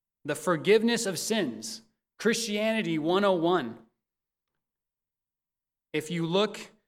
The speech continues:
at the Apostles' Creed, this line comes right after what we studied last week. "I believe in the Holy Catholic Church, the communion of saints," the forgiveness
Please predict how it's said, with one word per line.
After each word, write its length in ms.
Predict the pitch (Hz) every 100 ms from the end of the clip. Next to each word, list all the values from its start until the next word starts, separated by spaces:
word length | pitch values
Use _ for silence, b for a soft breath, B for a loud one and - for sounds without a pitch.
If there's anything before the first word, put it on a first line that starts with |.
| _ -
at 200 | 156 180
the 80 | 196
Apostles' 520 | 175 170 175 190 156
Creed, 360 | - 190 220 185
this 180 | 185 180
line 400 | 190 196 214 214 B -
comes 340 | 180 185 170
right 320 | 143 185 196 156
after 640 | 233 240 - 151 185 -
what 120 | 175
we 100 | 185
studied 320 | 165 196 170 151
last 320 | 202 220 -
week. 320 | 147 135 - - _ _ _ _ _ _ _ -
"I 220 | 165 208
believe 640 | 185 180 190 160 143 143 B B -
in 100 | 156
the 80 | 156
Holy 340 | 135 170 180 185
Catholic 440 | 170 160 160 190
Church, 440 | - 139 147 -
the 80 | -
communion 720 | - 143 156 165 170 175 170 _
of 140 | 143 139
saints," 640 | - 190 123 90 - - _ _ _ _ _ _ _ _ _ _ _ _ -
the 80 |
forgiveness 800 | - 143 131 190 139 123 - -